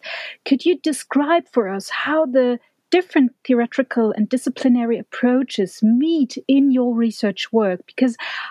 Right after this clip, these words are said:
I have the impression that the richness of your view on film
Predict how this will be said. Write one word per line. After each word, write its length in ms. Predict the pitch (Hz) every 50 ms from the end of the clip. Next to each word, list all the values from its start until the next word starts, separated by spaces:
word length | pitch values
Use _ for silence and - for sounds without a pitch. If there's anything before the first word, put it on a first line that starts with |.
| - _ _
I 220 | - 254 285 320 349
have 220 | 320 320 302 -
the 80 | 269 247
impression 560 | 214 190 - - 214 202 - - 214 196 190
that 160 | 185 196 190 -
the 100 | - 208
richness 440 | 190 220 269 - - - 294 277 -
of 120 | 220 214 - -
your 180 | 233 240 233
view 440 | 208 220 220 254 269 254 247 233 - -
on 220 | 220 208 196 185
film 600 | - _ _ 311 330 359 349 285 220 190 190